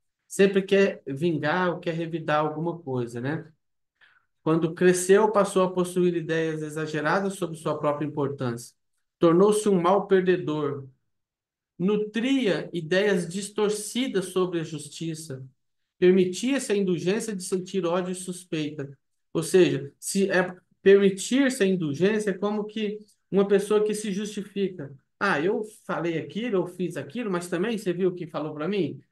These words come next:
Ou você viu o que aconteceu?" Não dava pra suportar, tipo assim, é, é, eu tinha razão de agir daquele jeito. Então, é mais ou menos isso. É, dar desculpas a si mesmo pra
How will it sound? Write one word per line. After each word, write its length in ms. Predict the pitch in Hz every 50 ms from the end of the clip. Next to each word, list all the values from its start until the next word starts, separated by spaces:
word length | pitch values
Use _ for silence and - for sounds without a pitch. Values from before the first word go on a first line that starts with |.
| _ -
Ou 140 | 196 196
você 140 | 185 - 190
viu 140 | 180 196 180
o 40 | 180
que 60 | 185
aconteceu?" 760 | 175 180 165 151 147 147 - - 247 226 190 151 - - - _ _ _ _ _ _ -
Não 120 | 311 226
dava 300 | 180 208 208 190 185 156
pra 120 | - 156
suportar, 520 | 156 - 165 151 - 151 143 - 151 147 143
tipo 160 | - 170 -
assim, 260 | 175 175 - 170 160 165 - - - _ _
é, 380 | - 165 170 156 156 156 - - - _ _
é, 500 | - - - - - 135 123 - - - - _ _ _ _ _ _
eu 120 | - 202 196
tinha 180 | - 311 294
razão 520 | 269 294 277 214 160 - 196 226 262 247 202
de 120 | 175 190
agir 240 | 165 151 156 165 156
daquele 340 | 156 156 - - 156 143 135
jeito. 380 | 131 143 139 127 127 - - _ _ _
Então, 380 | - _ - 190 220 233 226 -
é 60 | 196
mais 220 | 202 202 202 196
ou 80 | 208 202
menos 280 | 214 226 226 202 185
isso. 420 | 208 220 208 208 - 156 143 - - _ _ _ _ _ _ _
É, 200 | _ - 165 165
dar 500 | - 156 165 185 196 220 220 202 170 -
desculpas 840 | 156 160 196 190 - - - - 247 254 254 - 180 156 147 147 - 160
a 80 | 151
si 220 | - - - 185 170
mesmo 640 | 165 185 214 233 220 190 170 151 139 139 139 - _ _ _ _
pra 480 | 170 180 185 190 190 - - - -